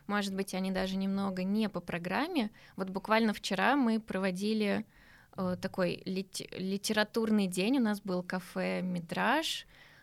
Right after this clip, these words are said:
э, конкурс чтец-, ну, не конкурс, а скорее такой открытый микрофон,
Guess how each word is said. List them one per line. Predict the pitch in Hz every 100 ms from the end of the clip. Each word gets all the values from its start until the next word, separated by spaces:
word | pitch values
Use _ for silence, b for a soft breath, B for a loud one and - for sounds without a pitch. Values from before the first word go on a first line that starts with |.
| B -
э, | 202 202 202
конкурс | 202 208 202 196 -
чтец-, | - - 285 -
ну, | 254 247
не | 247
конкурс, | 240 311 320 - 208 185
а |
скорее | 180 - 202 190
такой | 185 180 185
открытый | - 226 220 202
микрофон, | 190 190 185 208 208 208